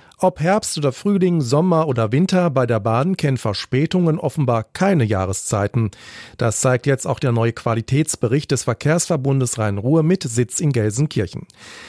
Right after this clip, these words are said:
Im vergangenen Jahr brauchten die Bahnkunden unter euch besonders gute Nerven, denn die Züge bei uns in Gladbeck, Bottrop und Gelsenkirchen hatten zweitausendzweiundzwanzig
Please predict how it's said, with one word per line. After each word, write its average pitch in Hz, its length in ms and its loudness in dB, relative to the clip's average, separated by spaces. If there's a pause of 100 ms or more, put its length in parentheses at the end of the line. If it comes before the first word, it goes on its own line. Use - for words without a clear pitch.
(160)
Im 208 180 2
vergangenen 175 440 2
Jahr 117 160 2
brauchten 123 360 -2
die 123 80 -2
Bahnkunden 151 680 0
unter 131 220 0
euch 127 260 -2
besonders 139 600 0
gute 123 300 0
Nerven, 123 400 2 (420)
denn 143 140 4
die 139 60 2
Züge 180 340 0
bei 131 120 4
uns 160 240 2
in 135 120 2
Gladbeck, 143 440 0
Bottrop 131 400 0
und 127 80 0
Gelsenkirchen 127 680 0
hatten 135 220 0
zweitausendzweiundzwanzig 113 1400 -2